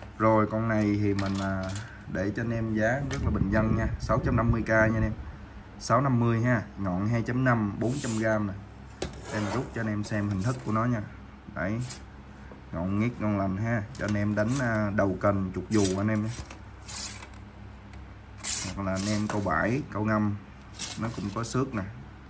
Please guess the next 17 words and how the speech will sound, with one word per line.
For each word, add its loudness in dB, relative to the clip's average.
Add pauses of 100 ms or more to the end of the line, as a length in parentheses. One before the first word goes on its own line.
(640)
Chấm -2
chấm 2 (120)
nè. 0 (880)
Đây 2
phần -2
bụng -2
của -2
nó 0
xước -4
cát -2
nha, 0 (360)
xước -8
cát, 2 (460)
lông 2
mèo 2
nè. 0 (1300)
Ừ. -2